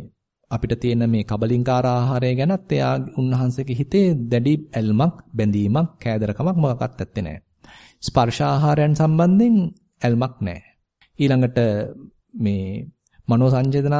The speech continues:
ආහාර සම්බන්ධයෙන් ඒ හිතේ ඇල්මක් නැහැ. ඊළඟට විඥාන ආහාර සම්බන්ධයෙන් ඒ හිතේ ඇල්මක් නැහැ. මොකද ආශ්‍රව ඡය වෙලා. ආහාරේ චනිස්සිතෝ. දැන් හිත කොහෙද තියෙන්නේ? ශුඤ්ඤතෝ අනිමිත්තෝච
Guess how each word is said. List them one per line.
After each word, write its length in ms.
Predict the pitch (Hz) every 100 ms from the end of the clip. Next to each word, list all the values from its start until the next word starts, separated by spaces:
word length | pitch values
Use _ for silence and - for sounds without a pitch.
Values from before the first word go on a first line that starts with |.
| 151
ආහාර 300 | 151 151 165
සම්බන්ධයෙන් 500 | 160 170 185 208 202
ඒ 120 | 160
හිතේ 260 | 139 135 151
ඇල්මක් 340 | 107 107 107 -
නැහැ. 240 | 90 85 _ _ _ _ _ _ _
ඊළඟට 420 | 135 127 120 117 113 104
විඥාන 420 | 101 117 170 208 190
ආහාර 300 | 143 131 113
සම්බන්ධයෙන් 540 | 101 98 92 95 151
ඒ 140 | 131 113
හිතේ 260 | 101 -
ඇල්මක් 340 | 92 92 101 107
නැහැ. 280 | 90 101 202 233 _ _ _ _ -
මොකද 220 | - 196
ආශ්‍රව 380 | 135 151 - 196
ඡය 200 | - 160
වෙලා. 300 | 98 95 95 _ _ _ _ _ _ -
ආහාරේ 400 | 113 104 131 175
චනිස්සිතෝ. 600 | 151 131 123 - - 80 - _ _ _ _ -
දැන් 180 | 190
හිත 200 | 180 170
කොහෙද 280 | 185 170 156
තියෙන්නේ? 500 | 151 170 156 90 95 - _ _ _ _ -
ශුඤ්ඤතෝ 520 | 139 147 175 185 196
අනිමිත්තෝච 840 | - 131 202 208 - - 139 131